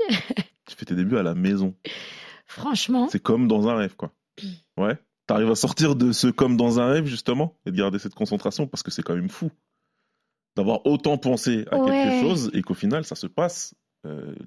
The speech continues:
Speaker 2: derrière chez toi, quoi.
Speaker 1: Mais je suis tellement heureuse, tu vois, que je puisse faire mes débuts à l'U F C Paris. Euh, après, que je fasse mes débuts ou pas, c'était juste,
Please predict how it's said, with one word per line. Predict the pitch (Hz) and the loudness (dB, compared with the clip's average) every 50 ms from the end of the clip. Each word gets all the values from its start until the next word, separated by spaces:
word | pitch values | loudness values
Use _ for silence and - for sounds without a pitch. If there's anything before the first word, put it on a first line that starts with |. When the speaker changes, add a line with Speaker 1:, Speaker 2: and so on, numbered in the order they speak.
| - _ _ - | -20 _ _ -8
Speaker 2:
derrière | - 98 101 107 | -6 -6 -4 -4
chez | - - - | -6 -6 -6
toi, | - 185 | -6 -6
quoi. | - - - _ _ _ _ _ _ _ _ _ - - _ _ _ _ | -8 -10 -14 _ _ _ _ _ _ _ _ _ -20 -20 _ _ _ _
Speaker 1:
Mais | 262 240 240 254 240 | -2 0 0 2 2
je | 220 208 | 0 0
suis | - - - 226 - _ _ _ _ _ _ _ _ _ - | -2 -4 -6 -8 -10 _ _ _ _ _ _ _ _ _ -4
tellement | 320 311 285 269 269 262 247 240 240 262 - _ | -2 -2 0 0 -2 -2 -2 -2 -2 -4 -2 _
heureuse, | - 254 240 262 330 294 - | 0 2 2 2 0 0 -2
tu | - - 247 | -2 -2 0
vois, | 262 285 | 0 0
que | 269 - 233 247 240 240 233 233 233 233 | 0 2 2 4 4 4 4 4 4 2
je | 214 - | 0 0
puisse | - 254 220 - | -4 -6 -2 0
faire | 240 220 | 0 2
mes | 226 226 | 2 2
débuts | 214 208 226 190 240 | 2 2 2 2 2
à | 226 214 | 2 2
l'U | 214 226 208 | 2 0 -2
F | |
C | - - 233 | -2 -4 -4
Paris. | - 240 220 240 269 294 - - - - - - - - - _ _ - | -2 0 0 0 0 -2 -6 -12 -20 -20 -20 -20 -20 -20 -20 _ _ 0
Euh, | 269 262 262 247 254 247 240 - _ _ _ _ - | 2 2 4 2 2 0 -2 -10 _ _ _ _ -2
après, | 262 - - 339 320 - _ _ - - | -2 0 0 -2 -2 -2 _ _ -8 -4
que | 285 | -4
je | 262 - | -2 0
fasse | - 269 - - | -2 -2 -2 0
mes | 262 269 214 | 0 0 2
débuts | 180 254 262 185 233 247 - | 2 2 2 2 2 0 2
ou | 302 214 | 0 -2
pas, | 190 - 262 277 254 - - - _ _ _ _ _ _ _ _ | -2 0 0 0 0 -2 -4 -12 _ _ _ _ _ _ _ _
c'était | - - - 240 190 - 233 | -16 -8 -8 -6 -4 -2 -2
juste, | 202 226 262 247 - - | -2 -2 -4 -4 -8 -12